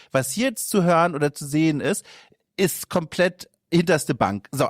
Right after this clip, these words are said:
also damit offensiv erstmal umzugehen und nicht zu sagen, "Hier, das ist das deutsche Witcher drei, bla, bla, bla." So,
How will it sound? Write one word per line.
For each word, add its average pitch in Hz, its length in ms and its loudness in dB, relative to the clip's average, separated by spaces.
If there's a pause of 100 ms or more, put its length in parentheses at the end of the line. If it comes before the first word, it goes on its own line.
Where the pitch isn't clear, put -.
also 165 160 2
damit 180 340 -2
offensiv 208 420 -2
erstmal 165 300 0
umzugehen 202 460 -4
und 160 80 -2
nicht 185 180 0
zu 185 60 -8
sagen, 160 260 4
"Hier, 170 140 2
das 147 140 4
ist 147 140 -2
das 135 120 0
deutsche 131 280 0
Witcher 120 220 0
drei, 107 220 0
bla, 98 240 -2
bla, - 20 -2
bla." 87 140 -6 (200)
So, 131 160 2